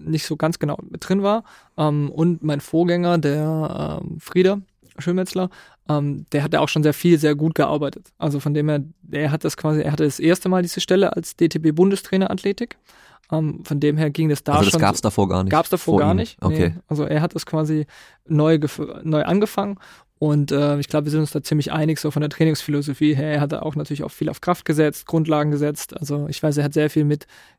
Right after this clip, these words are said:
Speaker 1: Klimmzügen, Liegestützen gearbeitet,
Speaker 2: Mhm.
Speaker 1: so Ganzkörperausbildung einfach, dass da, dass da was passiert. Ja. Und ich würd sagen, ich hab da eigentlich mehr den Weg weiter, weiter beschritten, so, und da in dem Bereich noch ein bisschen mehr gemacht.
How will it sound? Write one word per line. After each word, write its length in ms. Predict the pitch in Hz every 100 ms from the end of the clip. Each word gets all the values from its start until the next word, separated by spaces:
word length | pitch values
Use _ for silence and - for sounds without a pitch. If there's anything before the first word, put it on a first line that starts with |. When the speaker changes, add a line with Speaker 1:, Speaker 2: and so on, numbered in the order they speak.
| _
Speaker 1:
Klimmzügen, 420 | - 165 - 151
Liegestützen 480 | 156 170 156 160 -
gearbeitet, 540 | 156 - 143 156 185 185
Speaker 2:
Mhm. 20 |
Speaker 1:
so 80 | 147
Ganzkörperausbildung 1120 | 156 156 - 160 151 - 170 185 185 170 170
einfach, 320 | 170 165 160
dass 200 | - -
da, 260 | 160 156 151 - - _ _
dass 160 | 135 -
da 160 | 156
was 160 | 156 -
passiert. 500 | - 143 143 151 - _ _ -
Ja. 100 | - - _ _ _ _ _ _
Und 80 | 147
ich 100 | 143
würd 120 | 139
sagen, 200 | 156 156 151
ich 120 | -
hab 120 | 156
da 180 | 147 143
eigentlich 340 | 151 147 -
mehr 320 | 151 147 147
den 160 | 147 139
Weg 260 | 151 147 - - _
weiter, 540 | 139 135 - 180 170 - _
weiter 320 | 160 156 170 160 _
beschritten, 500 | 165 - 180 - 160
so, 280 | 160 165 170
und 200 | - 143
da 200 | 151 147
in 160 | 147 151
dem 120 | 147
Bereich 280 | 143 - -
noch 60 | 139
ein 80 | 139
bisschen 240 | - 143
mehr 180 | 147 170
gemacht. 300 | 165 165 -